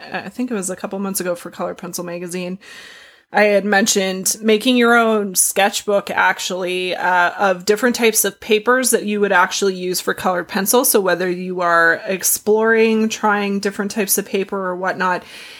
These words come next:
it really is very valuable that you use the same type of paper, 'cause as I'm sure a lot of people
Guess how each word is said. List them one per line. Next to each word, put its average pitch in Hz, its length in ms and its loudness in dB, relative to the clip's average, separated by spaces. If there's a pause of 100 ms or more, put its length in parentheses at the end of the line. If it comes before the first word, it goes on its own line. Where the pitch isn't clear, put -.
(100)
it 254 140 4
really 262 320 6
is 233 180 6
very 196 300 4
valuable 185 520 4
that 185 160 0
you 185 140 -6
use 175 200 -2
the 180 100 0
same 180 280 0
type 185 260 -2
of 170 80 -10
paper, 196 440 0
'cause 190 240 -2
as 180 340 0
I'm 180 140 -6
sure 190 240 -4
a 180 60 -6
lot 185 240 -6
of 175 100 -16
people 190 640 -6